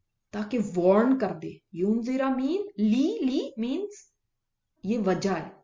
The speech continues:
इसके आने की, ये रीजन, रीजन के लिए आता है। लामे तालील इसको कहते हैं, इल्लत के लिए आता है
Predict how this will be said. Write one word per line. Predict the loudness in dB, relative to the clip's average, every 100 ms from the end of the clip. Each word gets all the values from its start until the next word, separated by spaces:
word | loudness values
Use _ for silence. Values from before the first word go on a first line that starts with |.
| _
इसके | -14 -4 -4
आने | -4 -10
की, | -14 -16 -20 _ _ _ _ -6
ये | -6 2
रीजन, | 4 4 4 2 0
रीजन | 2 2 0 -2
के | -2
लिए | -2
आता | -2 -8 -16
है। | -18 _ _ _ _ _
लामे | -2 0 2
तालील | 2 2 2 4 4
इसको | 2 0 -4
कहते | -4 -8 -12
हैं, | -2
इल्लत | 2 2 0 -2
के | -2
लिए | 0
आता | -4 -6 -16
है | -20